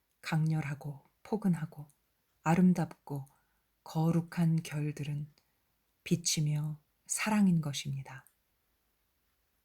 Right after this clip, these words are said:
겸손으로부터 뿜어나오는 빛,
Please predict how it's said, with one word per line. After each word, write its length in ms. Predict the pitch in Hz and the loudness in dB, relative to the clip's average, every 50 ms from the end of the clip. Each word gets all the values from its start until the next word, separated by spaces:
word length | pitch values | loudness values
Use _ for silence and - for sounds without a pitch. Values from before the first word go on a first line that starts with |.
| _ _ _ _ _ _ _ _ _ _ - - | _ _ _ _ _ _ _ _ _ _ -20 -8
겸손으로부터 1080 | - - 170 165 170 170 190 180 170 165 165 160 151 - 156 - - _ - 156 139 - | 0 4 6 6 6 6 6 4 4 4 4 2 -2 -6 -8 -12 -12 _ -12 -12 -10 -6
뿜어나오는 800 | - 165 165 170 165 156 156 147 143 143 143 143 143 143 143 143 | -2 0 0 0 0 0 -2 -4 -6 -6 -6 -6 -6 -8 -8 -8
빛, 240 | - 160 160 - | -6 -6 -6 -6